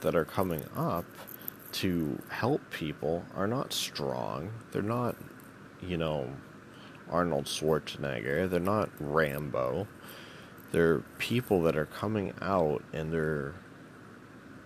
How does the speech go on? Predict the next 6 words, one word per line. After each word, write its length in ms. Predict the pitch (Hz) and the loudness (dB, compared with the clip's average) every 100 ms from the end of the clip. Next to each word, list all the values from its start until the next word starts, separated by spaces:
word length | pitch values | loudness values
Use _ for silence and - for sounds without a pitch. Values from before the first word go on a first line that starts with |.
| - - | -18 -8
just 280 | - 92 - | -4 -4 -2
normal 500 | 90 92 113 110 104 | 2 4 4 2 -2
people 500 | - 120 - - - - - - - - | -4 -4 -4 -6 -8 -14 -16 -16 -16 -10
trying 480 | - - 85 92 104 | -8 0 2 4 4
to 160 | 101 92 | 4 6
help. 320 | 104 113 | 8 6